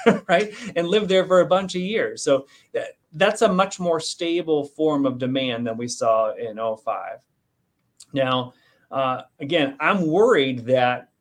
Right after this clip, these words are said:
home prices were growing too fast last year and growing ahead of the ability of many of these first-time buyers to afford a home.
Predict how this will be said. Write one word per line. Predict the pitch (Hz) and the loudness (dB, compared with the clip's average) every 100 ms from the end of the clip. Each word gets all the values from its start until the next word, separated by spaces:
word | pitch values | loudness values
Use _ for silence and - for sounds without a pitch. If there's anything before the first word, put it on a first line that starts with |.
| _ _ _ | _ _ _
home | - 185 | -2 0
prices | 175 156 151 139 | 4 2 2 -2
were | 131 | -2
growing | 131 147 143 | 0 2 2
too | 139 196 180 | 0 -4 -4
fast | 151 151 160 - | -2 -2 -6 -4
last | 123 117 117 - | 0 0 -4 -8
year | 120 123 | -6 -4
and | 127 127 | -4 0
growing | 135 135 127 | 2 2 0
ahead | 123 160 175 | -4 -2 -2
of | 156 | -2
the | 135 | -4
ability | 123 156 165 139 | -2 0 0 0
of | 131 | -2
many | 135 135 | -2 -2
of | 131 | -4
these | 123 | -8
first-time | 131 127 123 123 120 | -8 -8 -6 -6 -2
buyers | 120 117 113 | -2 -2 -4
to | - 120 | -6 -6
afford | 117 131 120 | -6 -6 -4
a | 113 | -4
home. | 160 151 117 113 | -4 -4 -6 -8